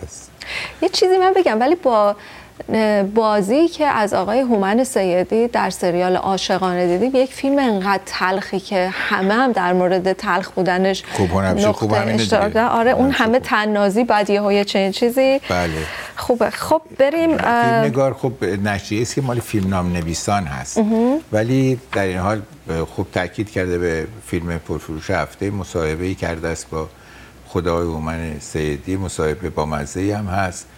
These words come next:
Speaker 1: غیر از اینکه از همین زاویه فیلمنگار از زمینه فیلمنامه نویسی، البته به س-، راجع به سینماست، ولی بیشتر تاکیدش روی
Speaker 2: روی فیلمنامه است.
Speaker 1: فیلمنامه است.
Speaker 2: عالی. اه، کارتون آخر از محسن ایزدی هست.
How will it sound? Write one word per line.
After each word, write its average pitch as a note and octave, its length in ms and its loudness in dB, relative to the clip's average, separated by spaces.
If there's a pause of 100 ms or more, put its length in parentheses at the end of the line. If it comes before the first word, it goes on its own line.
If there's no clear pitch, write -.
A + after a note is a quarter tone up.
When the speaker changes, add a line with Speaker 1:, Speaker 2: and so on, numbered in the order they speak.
(220)
Speaker 1:
غیر G#2+ 180 2
از G2+ 140 -2
اینکه G#2+ 460 0
از G2 180 -2
همین A#2 260 -2
زاویه F2+ 500 0
فیلمنگار F2 500 -4
از F2 140 -2
زمینه E2+ 480 -6 (640)
فیلمنامه F2 400 -2
نویسی، D2+ 380 -6
البته G2+ 280 -2
به C3 60 0
س-، - 220 -8 (100)
راجع G2+ 220 -4
به A#2 60 -2
سینماست، G2 720 -2
ولی G2 140 -2
بیشتر F2 380 -6
تاکیدش D#2 640 -6
روی E2 160 -4
Speaker 2:
روی G#3+ 160 0
فیلمنامه E3+ 340 -2
است. - 80 -2
Speaker 1:
فیلمنامه C2+ 460 -6
است. - 180 -20 (760)
Speaker 2:
عالی. G3+ 340 0 (520)
اه، G3 680 2 (580)
کارتون G#3 560 0
آخر A#3 400 2
از B3+ 160 2
محسن A3 720 2
ایزدی G3+ 500 2
هست. G3 680 -4